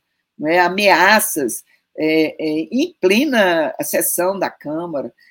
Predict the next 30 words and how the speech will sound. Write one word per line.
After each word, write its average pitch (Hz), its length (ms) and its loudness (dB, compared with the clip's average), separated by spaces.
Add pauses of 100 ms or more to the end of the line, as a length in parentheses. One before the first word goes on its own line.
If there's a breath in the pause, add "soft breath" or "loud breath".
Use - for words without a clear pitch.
(160 soft breath)
Tem 330 240 -4
a 240 120 2
vereadora 214 600 2
Isa 214 240 0
Pena, 185 460 -4
que 180 120 -12
sofreu 208 380 -6
assédio, 185 680 0
o, 160 360 2
a 151 220 -2
deputada 175 580 -2
Isa 180 200 0
Pena, 170 360 -8
que 180 120 -8
sofreu 190 300 -4
assédio 175 640 0
lá 165 180 -2
na 190 100 -4
Assembleia 170 460 -2
Legislativa 156 680 -4
de 156 80 -10
São 135 300 -10
Paulo, 139 400 -4 (340 soft breath)
que, 208 80 0
aliás, 170 440 2
dá 180 200 6
origem 185 580 0
à 185 160 2
lei, 180 560 4 (420 soft breath)
é, 156 380 -4